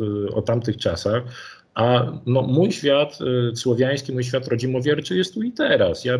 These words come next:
jeżdżę na obrzędy, ja chcę, żeby ci bogowie byli tutaj ze mną, tak? I te demony chciałbym, żeby, ja bym chciał je zobaczyć. No więc stwierdziłem, „To ja sobie opowiem taką historię”.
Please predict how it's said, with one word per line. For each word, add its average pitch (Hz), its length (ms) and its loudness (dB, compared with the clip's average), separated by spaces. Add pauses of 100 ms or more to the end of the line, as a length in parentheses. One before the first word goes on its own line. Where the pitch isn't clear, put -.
(120)
jeżdżę 143 320 -2
na 131 120 -4
obrzędy, 110 680 -2
ja 127 100 0
chcę, 127 220 0
żeby 156 200 -4
ci 165 120 -8
bogowie 170 360 -2
byli 165 300 0
tutaj 120 340 -2
ze 117 160 6
mną, 87 340 -2
tak? 104 320 -2
I 110 60 -2
te 117 120 2
demony 123 400 2
chciałbym, 127 380 -2
żeby, 127 240 -2 (260)
ja 117 80 2
bym 127 100 2
chciał 143 200 0
je 143 140 4
zobaczyć. 127 640 -2 (680)
No 113 100 -2
więc 151 180 -2
stwierdziłem, 170 580 -4
„To - 120 -6
ja 254 120 0
sobie 233 340 0
opowiem 202 340 2
taką 98 280 -2
historię”. - 480 -6